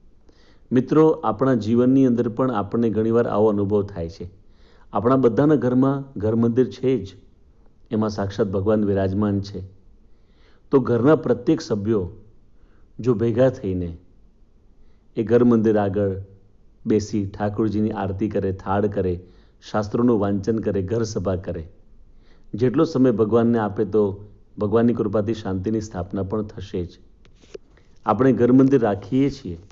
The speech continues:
પરંતુ ઘણીવાર બહુ જ ઓછો સમય આપતા હોઈએ છીએ. તો વ્યક્તિગત રીતે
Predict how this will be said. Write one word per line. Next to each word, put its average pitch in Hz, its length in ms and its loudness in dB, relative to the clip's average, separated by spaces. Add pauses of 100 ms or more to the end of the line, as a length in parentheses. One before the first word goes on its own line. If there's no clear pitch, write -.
(600)
પરંતુ 107 680 0 (460)
ઘણીવાર 135 380 4
બહુ 135 260 4
જ 131 60 0
ઓછો 107 300 0
સમય 110 260 -4
આપતા 90 300 -6
હોઈએ 85 340 -6
છીએ. 87 240 -16 (800)
તો 113 80 0
વ્યક્તિગત 113 500 2
રીતે 120 380 -2